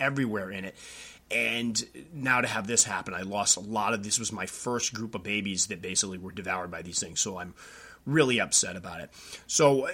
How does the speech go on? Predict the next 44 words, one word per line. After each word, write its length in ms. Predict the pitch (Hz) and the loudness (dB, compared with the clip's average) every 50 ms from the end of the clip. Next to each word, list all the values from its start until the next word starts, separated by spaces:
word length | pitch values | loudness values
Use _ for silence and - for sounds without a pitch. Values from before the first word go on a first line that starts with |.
| 196 - 160 156 | -6 -8 -14 -6
Melissa, 500 | - 170 156 147 156 165 156 - 170 135 | 0 2 2 4 6 8 8 8 8 6
thanks 460 | 117 - - - 151 143 151 156 - | 4 2 2 8 10 10 10 10 8
so 260 | - - - 160 147 147 | 6 6 8 6 6 8
much 540 | 143 139 135 135 120 - - - - - | 8 10 8 8 8 6 2 2 2 -4
con-, 400 | - - - 151 135 120 127 - 156 | -8 2 4 4 4 4 2 0 -2
uh, 60 | 139 135 | -4 -2
confirming 1160 | - - 139 120 - - - 175 170 170 170 160 156 156 156 147 147 143 175 147 139 135 127 - | 2 2 2 2 2 2 4 6 8 10 10 10 10 10 8 4 2 0 -4 -4 -4 -4 -4 -2
my 220 | 147 139 135 127 120 | 2 6 6 6 8
suspicions 840 | - - 120 - - - - 160 151 - 151 143 143 143 131 - | 6 6 6 4 2 4 4 4 4 6 6 6 6 6 6 4
and 280 | - 120 120 113 110 107 | 4 2 0 0 0 6
backing 480 | 110 120 120 127 - 135 131 123 131 | 8 10 10 10 10 8 2 2 4
up 240 | 123 120 123 - - | 2 2 2 0 -2
the 80 | 123 113 | -6 -4
fact 380 | - - 117 107 113 - - | 0 4 4 4 4 2 -2
that 180 | 120 113 104 110 | -6 -6 -4 -2
these 300 | 113 120 117 117 113 - | 0 2 2 4 4 2
guys 400 | - 117 107 107 107 104 - - - | 2 2 2 2 4 2 0 0 0
could 440 | - - - 147 139 131 123 117 110 | -10 -2 2 2 2 2 0 -4 -2
be 240 | 104 117 110 113 - | 0 0 0 0 -2
a 140 | 107 104 104 | -4 -6 -6
hazard 540 | - - - 113 110 117 113 113 120 117 110 | -6 0 2 2 4 4 4 2 2 0 0
if 200 | 92 107 98 - | -2 -6 -4 -6
the 80 | 107 92 | -8 -4
populations 640 | - 107 104 104 113 104 101 101 95 - 90 85 | -2 -2 -2 -2 -2 -6 -6 -6 -6 -8 -10 -10
explode, 500 | 98 - - - - 170 170 175 175 175 | -6 -4 -6 -4 2 2 4 4 4 2
if 140 | 143 110 - | 0 -2 -6
they 100 | - 107 | -4 -4
don't 240 | 110 113 113 110 - | -2 -2 -4 -4 -4
have 200 | - 110 104 - | -4 -6 -6 -4
things 340 | - 120 101 101 98 - - | -8 -6 -6 -2 -2 -2 -2
to 180 | - 104 101 - - | -2 -6 -6 -6 -4
eat. 240 | 170 170 180 175 180 - - - - - - - - | 0 0 2 0 0 -8 -14 -14 -14 -14 -16 -18 -16
Uh, 100 | - - - | -14 -10 -4
she 340 | - - - - - 127 131 | 2 4 4 6 6 4 4
also 380 | - - 135 135 131 - 151 | 4 4 4 6 6 6 4
went 300 | 131 120 113 117 117 113 | 4 2 2 0 -2 0
on 260 | 101 113 113 110 110 107 | 0 2 2 2 2 0
to 140 | - 117 | 2 8
say 260 | 101 - 123 113 110 107 | 8 8 8 8 2 2
that 240 | 98 104 98 - | 0 -2 -4 0
they 160 | - 107 104 104 | 0 2 2 2
are 200 | 101 101 101 104 | 0 -4 -6 -6
hundred 380 | 98 - 143 156 143 139 127 | -6 -2 0 0 2 0 0
percent 360 | 113 120 - - 135 120 117 | 0 2 2 4 4 2 0